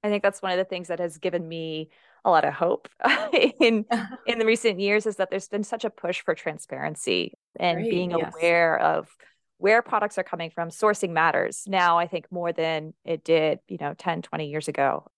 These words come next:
Speaker 1: And I think it will continue to, to be <laughs> important and <laughs> even more
Speaker 2: Yes.
Speaker 1: so, hopefully. I'm wondering, can you give us an idea of the scope of what your sourcing is like? So what companies are you working with, or where,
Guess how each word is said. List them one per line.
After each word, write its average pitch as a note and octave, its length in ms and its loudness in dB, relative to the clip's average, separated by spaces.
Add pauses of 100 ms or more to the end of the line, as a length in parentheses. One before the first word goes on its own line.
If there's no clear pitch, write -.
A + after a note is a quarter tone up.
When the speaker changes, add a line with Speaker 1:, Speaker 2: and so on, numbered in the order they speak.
(120)
Speaker 1:
And D#3+ 340 0
I F#3 120 -2
think A3 180 4
it F#3+ 100 2
will G#3 120 2
continue A#3+ 440 -4
to, E3 360 0
to - 160 -4
be F3 320 0 (580)
<laughs> - 240 2
important B3+ 580 6
and A#3+ 220 4 (160)
<laughs> - 160 0
even A#3 280 2
more G#3 180 2
Speaker 2:
Yes. G#3 120 -4
Speaker 1:
so, E3+ 200 2
hopefully. E3+ 520 -2 (260)
I'm D4+ 180 0
wondering, E4 440 2 (360)
can B3+ 100 -8
you B3+ 60 -6
give - 120 -4
us D#4 120 -6
an B3+ 60 -4
idea G3+ 360 0
of F#3+ 80 -2
the E3 80 -12
scope - 560 -4 (420)
of F3 560 2
what F#3 540 0
your F#3+ 200 -2
sourcing E3+ 380 -4
is E3 140 -10
like? D#3 260 0
So - 400 -4
what B3+ 180 4
companies B3 540 0
are F3 100 2
you E3+ 540 -2
working D4 380 0
with, B3 400 4
or F3+ 420 2
where, A3 380 2